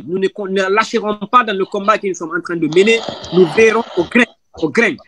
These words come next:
Parce que nous, nous pensons que l'opportunité qui nous a été offerte,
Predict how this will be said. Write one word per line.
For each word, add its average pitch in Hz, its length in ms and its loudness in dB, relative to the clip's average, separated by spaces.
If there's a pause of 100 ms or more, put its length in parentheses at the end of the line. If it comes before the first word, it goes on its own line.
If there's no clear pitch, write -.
(240)
Parce 190 160 0
que - 80 2
nous, 214 140 2
nous 269 120 2
pensons 220 500 0
que 208 200 6 (440)
l'opportunité 247 600 0
qui 233 100 -6
nous 190 160 0
a 170 120 2
été 202 380 2
offerte, 208 500 -2